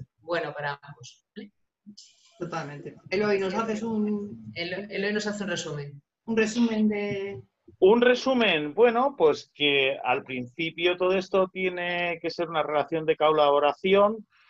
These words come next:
Speaker 3: En el, dentro de esa relación de colaboración, lo que vamos a ir es ir subiendo escalones dentro de esa escalera y me puedo quedar en cualquier planta del edificio.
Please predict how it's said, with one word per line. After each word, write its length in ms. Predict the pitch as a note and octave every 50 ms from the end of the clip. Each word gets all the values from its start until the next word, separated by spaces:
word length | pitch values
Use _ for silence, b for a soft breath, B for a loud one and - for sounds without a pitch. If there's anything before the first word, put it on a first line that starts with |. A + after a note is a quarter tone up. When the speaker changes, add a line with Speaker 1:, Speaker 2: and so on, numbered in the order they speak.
| b b b b b _ _ _
Speaker 3:
En 140 | - C3+ C3
el, 140 | C#3 D3 C#3+
dentro 260 | D3+ D3+ C#3+ E3 E3+
de 60 | F3
esa 160 | D3 - D#3+ D3+
relación 380 | D3+ D#3 D3+ C#3 - E3 E3
de 120 | D3+ D3+ C#3+
colaboración, 680 | C#3+ C#3+ C#3 C3+ C#3 C#3+ D3+ - - F3 F3+ F3+ E3+ D#3
lo 120 | B2+ A#2
que 120 | - A2+
vamos 360 | A2+ A#2 A#2+ C3+ C#3 C3+ - D3
a 100 | D3 D#3
ir 280 | D#3+ D#3+ D#3+ D#3+ D3
es 160 | D3+ C#3+ -
ir 120 | D3+ C#3+ -
subiendo 500 | - D3+ C#3+ C#3+ C#3 C#3 C#3+ C#3 C#3+ C#3
escalones 540 | C#3 C#3 - C3+ C3+ C#3+ D#3 D#3 D3 B2+ B2+
dentro 240 | C3+ B2+ C3+ D3
de 80 | D#3 D#3
esa 160 | C#3+ - D#3+
escalera 580 | D3+ - - D#3+ E3 F#3 F#3 F#3+ G#3 G#3 G3+ -
y 120 | - C#3 C#3
me 180 | C3 B2+ B2
puedo 320 | - F#3+ G#3 G#3+ A3 G#3 G3+
quedar 300 | G#3+ G#3 G3+ G#3+ A3 A3+
en 140 | A3 G#3
cualquier 400 | G3 E3 D3 C#3 - - A3 G#3+
planta 340 | G#3 G#3 F#3+ E3+ - D3+ C3+
del 160 | A#2+ A2 G#2+
edificio. 680 | G2+ G2+ G#2 G2 - A3 A#3 A3+ _ C#3+ G#2+ E2+ D2